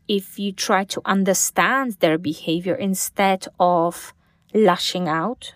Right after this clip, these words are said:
at them, it can allow this healing to start, the healing process.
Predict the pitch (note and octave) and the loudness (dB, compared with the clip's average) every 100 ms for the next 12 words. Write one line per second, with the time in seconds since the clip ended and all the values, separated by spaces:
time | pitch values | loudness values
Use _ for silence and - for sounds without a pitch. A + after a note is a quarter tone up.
0 | _ F#3 F3 F3+ D#3 A3+ C#4+ _ _ _ | _ -6 -2 2 2 0 -8 _ _ _
1 | _ _ _ _ _ _ _ - A3+ A3 | _ _ _ _ _ _ _ -6 -4 -4
2 | - A3+ G#3+ - F3+ F3 F#3 F#3 F#3 F#3 | -2 0 0 0 4 4 4 2 2 -2
3 | F#3+ _ _ - F#3+ F#3 - - F#3 D#3 | -6 _ _ -6 -4 -4 -6 -4 -2 -2
4 | C3+ E3 - - _ _ _ - - - | -4 -8 -12 -20 _ _ _ -6 -6 -4
5 | - - - - - _ _ - E3+ - | -6 -8 -10 -16 -20 _ _ -8 -6 -4
6 | G3 F#3+ F3 - - E3+ - - - - | -4 -2 -4 -6 -6 -6 -8 -14 -14 -18